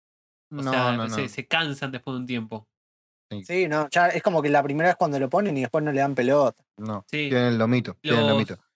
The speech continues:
Speaker 1: los
Speaker 2: Y
Speaker 1: McDonald's existen nada más en Capital y en, ¿cómo se llama? En los shopping.
Speaker 2: Carlos,
Speaker 1: En,
Speaker 2: claro.
Speaker 1: en el dinosaurio.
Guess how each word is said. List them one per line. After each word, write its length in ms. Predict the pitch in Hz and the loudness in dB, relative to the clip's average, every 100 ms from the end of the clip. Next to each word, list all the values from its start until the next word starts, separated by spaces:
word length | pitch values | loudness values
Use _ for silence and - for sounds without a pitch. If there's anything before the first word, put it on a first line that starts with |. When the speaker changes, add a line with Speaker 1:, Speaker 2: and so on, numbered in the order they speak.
| _ _ _ _ | _ _ _ _
Speaker 1:
los 440 | 156 151 147 147 151 | -4 -2 0 0 -2
Speaker 2:
Y 40 | |
Speaker 1:
McDonald's 600 | 147 156 160 190 196 190 170 | -2 -2 -2 0 0 -2 -6
existen 380 | - 165 175 | -6 -8 -4
nada 180 | 165 156 | -2 0
más 240 | 160 165 - | 0 -2 -2
en 420 | 165 151 143 131 | -6 -6 -10 -6
Capital 840 | 139 131 143 165 175 190 208 202 - | -6 -4 -2 0 2 0 -2 -6 -12
y 340 | 156 143 135 | -6 -2 0
en, 580 | 127 120 117 113 110 _ _ _ _ - | 0 -2 -6 -10 -12 _ _ _ _ -16
¿cómo 100 | 127 | -16
se 120 | - - | -10 -6
llama? 300 | 156 185 208 | -4 -4 -4
En 100 | 135 | -6
los 100 | 123 | -6
shopping. 300 | - 160 127 | -4 -4 -2
Speaker 2:
Carlos, 380 | 120 101 101 104 _ - | 0 0 -4 -10 _ -4
Speaker 1:
En, 120 | 123 | 2
Speaker 2:
claro. 240 | 120 113 - | 2 2 -2
Speaker 1:
en 120 | 131 | -4
el 140 | 127 | -2
dinosaurio. 720 | 117 131 123 - 165 113 - | -2 -2 -2 -2 -2 -2 -6